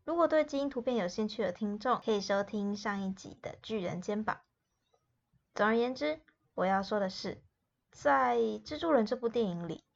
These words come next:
你可以看到蜘蛛人除了可以射出强而有力却富有弹性的蜘蛛丝之外，他还有敏锐的感，感，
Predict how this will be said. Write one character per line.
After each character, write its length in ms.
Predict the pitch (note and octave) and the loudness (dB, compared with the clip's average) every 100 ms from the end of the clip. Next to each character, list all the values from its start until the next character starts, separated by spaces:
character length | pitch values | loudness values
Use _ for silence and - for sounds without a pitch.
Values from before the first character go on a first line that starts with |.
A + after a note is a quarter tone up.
| _ _ _ | _ _ _
你 100 | G3 | -2
可 140 | B3+ | 2
以 60 | C#4 | 2
看 120 | C#4+ | 0
到 140 | C#4 | -4
蜘 140 | A#3+ B3 | -4 -4
蛛 160 | C#4 A#3+ | 0 0
人 220 | F3+ F3+ | 0 -2
除 220 | - G3 | -6 -4
了 100 | G3+ | -4
可 160 | G3+ A#3 | -4 -6
以 80 | |
射 240 | G3 - G#3+ | -4 -4 -4
出 200 | - G#3 | -6 -10
强 320 | - - G3 | -8 -6 -4
而 160 | G#3 A3+ | -2 0
有 180 | F#3 | 0
力 220 | F3 G#3 F#3+ | -2 -4 -6
却 220 | - A3+ | -4 -6
富 240 | - C4 | -4 -2
有 80 | G3+ | -2
弹 260 | - D#3+ F#3 | -4 -8 -6
性 160 | A#3 | -2
的 120 | G#3 | -2
蜘 180 | F#3+ F#3 | -2 -8
蛛 180 | F#3+ F#3+ | -8 -8
丝 360 | F#3+ - F3 F#3+ _ | -8 -8 -8 -10 _
之 160 | - | -2
外， 300 | C#4+ E4+ A#3+ - _ _ _ _ | 2 2 0 -8 _ _ _ _
他 200 | - F3+ | -12 -8
还 180 | F3+ G3+ | -4 0
有 140 | F#3+ F#3 | 2 2
敏 320 | F#3+ F3+ E3 | 0 -2 -2
锐 240 | B3 A#3+ | -2 0
的 100 | F#3 | 0
感， 240 | - D3 - _ _ _ | -4 -8 -8 _ _ _
感， 280 | - E3+ D3 | 0 2 0